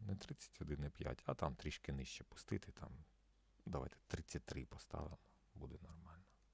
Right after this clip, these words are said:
Депс, глибину зазначаємо тридцять три.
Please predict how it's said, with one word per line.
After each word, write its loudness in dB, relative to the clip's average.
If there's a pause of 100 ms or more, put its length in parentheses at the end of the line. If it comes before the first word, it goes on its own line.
(1700)
Депс, 2
глибину 4
зазначаємо 0
тридцять -2
три. -8